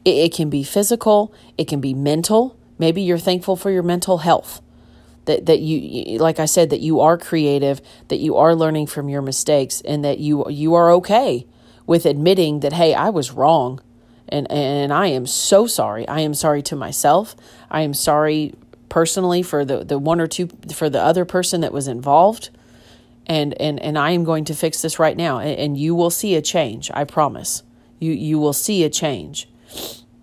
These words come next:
And just having that ability is something to be thankful for. So, like I said, write down ten things, and I want you to do this every day, twice a day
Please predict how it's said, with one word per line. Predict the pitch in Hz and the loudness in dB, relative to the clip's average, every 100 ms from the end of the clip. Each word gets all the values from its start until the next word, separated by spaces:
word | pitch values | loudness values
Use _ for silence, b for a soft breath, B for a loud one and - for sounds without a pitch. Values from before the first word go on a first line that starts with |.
| _ _ _ _ _ - | _ _ _ _ _ -10
And | 170 | -2
just | 170 190 | 0 0
having | 220 190 170 | 2 2 2
that | 160 170 - | 2 2 0
ability | 143 160 151 127 123 143 b b b b b b _ _ _ _ _ | 0 2 2 0 -4 -6 b b b b b b _ _ _ _ _
is | - 160 | -2 0
something | 170 151 151 147 | 0 0 -2 -4
to | 156 | -4
be | 147 | -4
thankful | 139 139 131 - | -4 -6 -6 -8
for. | - 131 - - _ _ b b - | -6 -6 -6 -8 _ _ b b -12
So, | - 151 135 135 - | 2 4 4 0 0
like | 165 170 | 0 0
I | 160 | -2
said, | - 123 | -2 -6
write | 143 160 180 | 0 2 2
down | 180 160 151 156 | 2 2 2 -4
ten | - 202 226 | -2 -2 0
things, | 196 170 160 - | 0 0 -2 -4
and | 165 165 | -4 -2
I | 156 | -2
want | 156 160 - | 0 0 0
you | 180 | -2
to | |
do | 165 165 | 0 0
this | 139 139 - b b b - | 0 -4 -6 b b b 0
every | 170 220 | 2 2
day, | 240 214 208 226 - _ _ _ - | 4 6 4 0 -8 _ _ _ -2
twice | - 151 - | 2 2 0
a | |
day | - 92 78 | -6 -10 -10